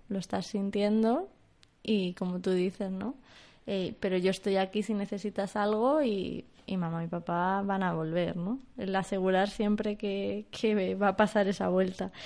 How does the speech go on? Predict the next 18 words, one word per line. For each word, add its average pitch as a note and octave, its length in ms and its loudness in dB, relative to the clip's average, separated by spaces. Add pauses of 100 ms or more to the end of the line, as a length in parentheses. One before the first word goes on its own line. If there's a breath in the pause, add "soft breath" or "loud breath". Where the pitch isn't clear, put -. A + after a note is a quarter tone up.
(380 loud breath)
Y A3 100 2
luego G#3 220 6
también, G#3+ 440 4
pues A3+ 140 4
para G3 280 4
mí, G3 340 0 (640 soft breath)
en, F#3+ 220 -4
en G#3 160 4
este A3 260 4
proceso, A3+ 580 2
para G#3 240 4
mí G3+ 140 0
es - 400 -2
muy A3 220 4
importante G#3+ 600 4
que G#3+ 80 0
familia G3 960 4
y F#3 600 -2